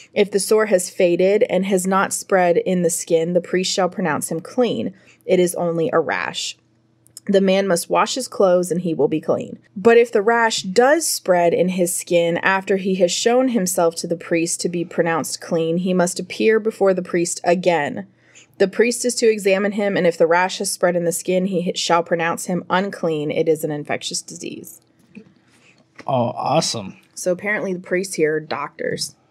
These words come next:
Speaker 2: Yeah, I don't know. I would definitely not go to Father McFeely for
Speaker 1: Mm-hmm.
Speaker 2: my diagnosis. He'd probably want me to bend over and cough way too much.
Speaker 1: Give you an examination.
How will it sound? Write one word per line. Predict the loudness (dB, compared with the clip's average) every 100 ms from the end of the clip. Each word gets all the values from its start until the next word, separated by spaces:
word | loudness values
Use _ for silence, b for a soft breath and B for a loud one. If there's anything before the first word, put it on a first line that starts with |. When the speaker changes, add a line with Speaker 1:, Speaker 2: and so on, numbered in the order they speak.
| B B B B B B _ -2
Speaker 2:
Yeah, | 4 6 6 6 4
I | 4 4
don't | 4
know. | 6 6 6
I | 4 4
would | 4 4
definitely | 4 4 2 2
not | 2 0
go | 0 0
to | 0
Father | -2 0 0 2
McFeely | -2 -4 -2 0 0 -2 -4
for | -2 0
Speaker 1:
Mm-hmm. | 2
Speaker 2:
my | 2 -2 -4 -10 _ -6
diagnosis. | -2 0 0 -2 -2 -2 -4 -4 0
He'd | 0 4
probably | 2 2
want | 2 2 2
me |
to | 0
bend | 0 0 0 0
over | 0 -2 -6
and | -10
cough | -4 0 0 0 -4
way | -6
too | -4 -4
much. | -4 -4 -4
Speaker 1:
Give | -6 -6
you | -4
an | -4
examination. | -2 0 0 -2 -2 0 0 -2